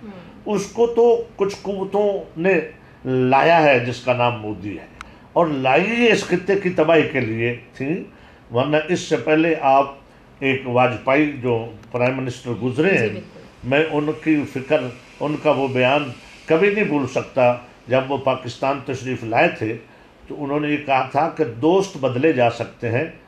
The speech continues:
Speaker 2: पड़ोसी नहीं बदले जा सकते। तो पड़ोसियों के साथ अमन और सलामती से अगर वक्त गुजरे तो उस जैसी कोई अच्छाई नहीं है। तो वो थी सियासी क़यादत,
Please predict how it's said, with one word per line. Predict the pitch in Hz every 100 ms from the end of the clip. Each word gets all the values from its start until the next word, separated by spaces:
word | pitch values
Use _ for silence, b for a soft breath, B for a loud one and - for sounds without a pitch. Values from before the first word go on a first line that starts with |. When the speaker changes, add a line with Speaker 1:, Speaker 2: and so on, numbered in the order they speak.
| b - -
Speaker 2:
पड़ोसी | 156 185 - 151
नहीं | 180 185
बदले | 135 104 107
जा | 107 107
सकते। | 107 101 - 196 B B B -
तो |
पड़ोसियों | 117 151 208 - 196 175
के | 135
साथ | 113 113 139 - b b b -
अमन | 214 247
और | 240
सलामती | - 165 165 165 - 202
से | 151
अगर | 156 151
वक्त | 151 151 -
गुजरे | 147 135 165
तो | 160
उस | 160 135 -
जैसी | 143 135
कोई | 123 135
अच्छाई | 123 - 120 160 185 - - _ 123
नहीं | 147 127
है। | 95 - B B B B _
तो | 170 170 165
वो | 165 196 202
थी |
सियासी | - - 170 -
क़यादत, | 139 - 110 98 110